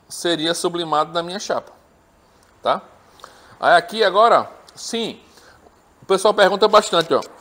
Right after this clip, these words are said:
Bati e ficou uma mancha na camisa, né? Que fica. Isso é normal porque a camisa tava com umidade. Quando você jogou lá na prensa, a umidade saiu,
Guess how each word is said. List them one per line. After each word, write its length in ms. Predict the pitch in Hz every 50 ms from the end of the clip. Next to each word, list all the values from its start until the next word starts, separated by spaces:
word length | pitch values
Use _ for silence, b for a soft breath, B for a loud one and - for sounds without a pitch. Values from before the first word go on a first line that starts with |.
| - -
Bati 640 | 131 151 196 233 254 240 - 196 196 202 233 254 - - - - - -
e 60 | 170
ficou 300 | - 226 202 - 208 214
uma 100 | 233 240
mancha 400 | 208 180 180 220 240 220 - 214
na 120 | 196 202
camisa, 480 | 202 - 226 202 175 165 139 120 117 101 - - _ _ _ _ _ _ _ _ _ _
né? 200 | 120 147 190 - - -
Que 140 | - 190 214
fica. 400 | 208 - - 185 160 - - - - _ _ b b b b b b b b b b b b _ _ _ _ _ _ _ _ _ _ _ _ _ _ - -
Isso 180 | 156 - 208
é 40 | 214
normal 460 | 226 247 233 208 190 190 190 202 202
porque 220 | - - - - 214
a 60 | 214
camisa 320 | - 220 196 208 208 202
tava 220 | 202 214 202 202 196
com 180 | - 214 208
umidade. 560 | 214 220 240 247 262 175 170 170 160 135 127 135 -
Quando 180 | 165 170 180 190
você 360 | 214 208 202 - 202 190 180
jogou 340 | 190 190 175 156 156 160 151
lá 120 | 156 156
na 120 | 165 175
prensa, 460 | 170 - 160 151 156 156 - 214 214 -
a 100 | - 170
umidade 380 | 180 196 185 175 160 165 165 -
saiu, 420 | - 226 220 196 147 131 127